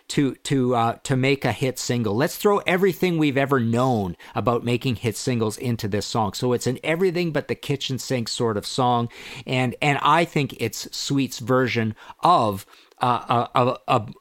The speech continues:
of a Bohemian Rhapsody. It's, it's, uh, it's a little more tight and rockin' and, and, and poppy, granted, but it is complicated. Um, and, and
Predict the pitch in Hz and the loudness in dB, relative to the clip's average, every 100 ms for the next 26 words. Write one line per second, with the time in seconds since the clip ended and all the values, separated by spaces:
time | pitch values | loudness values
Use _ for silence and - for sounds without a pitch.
0 | - 196 185 - 185 170 143 135 135 135 | 4 4 4 2 4 4 4 2 2 0
1 | 131 117 113 120 - 95 - - - - | 0 2 2 2 -2 -8 -8 -16 -8 -2
2 | 131 - - - 131 - 143 131 - 214 | -2 -2 -10 -4 -4 0 0 2 2 2
3 | 254 262 254 220 180 160 - 131 139 - | 4 6 6 6 6 4 2 0 0 0
4 | 131 110 107 104 120 110 104 - 113 107 | 0 2 2 2 0 -2 -4 -6 -4 -4
5 | 90 - 104 - - 101 - 98 104 - | -4 -6 -6 -4 -2 -2 -2 -6 -6 -4
6 | 131 117 107 92 - - - 147 139 139 | 0 0 -2 -4 -6 -14 -2 2 4 4
7 | 160 175 - 147 139 135 - 101 87 90 | 2 0 0 0 0 -2 -2 -2 -2 -6
8 | - - - - 113 107 101 _ 131 135 | -10 -18 -14 -4 -2 -2 -6 _ -4 -4
9 | 117 123 123 110 | -4 -2 -2 -2